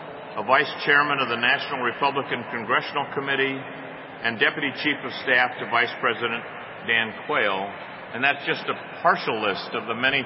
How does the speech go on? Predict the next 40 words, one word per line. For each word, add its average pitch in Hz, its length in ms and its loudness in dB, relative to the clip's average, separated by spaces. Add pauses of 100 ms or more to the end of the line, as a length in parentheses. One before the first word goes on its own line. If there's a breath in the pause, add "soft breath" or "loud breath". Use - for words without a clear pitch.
things 117 340 0 (400)
that 120 100 -8 (120)
Spence 131 260 2
Abraham 117 500 4
has 110 200 0 (120)
do, 113 120 0 (100)
has 107 220 -2
been, 110 160 0 (180)
has 120 240 0
done 131 220 6
in 107 100 0
his 101 240 -2
life. 78 300 0 (560)
One 135 120 4
of 135 120 4
the 127 80 4
nicest 139 560 2
people 98 420 -2 (480)
that 113 140 -6
you'll 123 180 0
ever 117 220 4
want 101 260 2
to 107 80 -2
meet. 87 300 -2 (880)
One 208 180 6
of 233 140 2
the 214 80 6
reasons 131 720 0 (1080)
that 143 180 2
you 165 100 -2
heard 151 280 4
earlier 147 440 4
today 120 320 4
that 110 220 -4
the - 140 -4
Federalist 151 440 0 (160)
Society 127 320 4
was 120 160 -2 (160)
formed 98 440 2
was 110 120 0